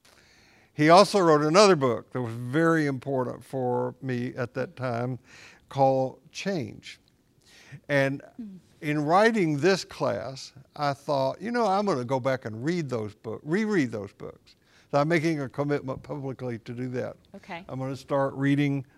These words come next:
Speaker 2: them. But the book that I really love the most, and the one that sort of influenced the title of this class today, is a book he wrote called How Real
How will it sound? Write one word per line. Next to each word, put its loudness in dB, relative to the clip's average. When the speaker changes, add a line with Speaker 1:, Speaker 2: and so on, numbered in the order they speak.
Speaker 2:
them. -2
But 2
the -2
book -2
that -2
I 2
really 0
love -2
the -6
most, -6
and -6
the -4
one -2
that -6
sort -4
of -8
influenced -6
the -12
title -4
of -8
this -14
class -2
today, -8
is 0
a -2
book -2
he -2
wrote 2
called 2
How 4
Real 2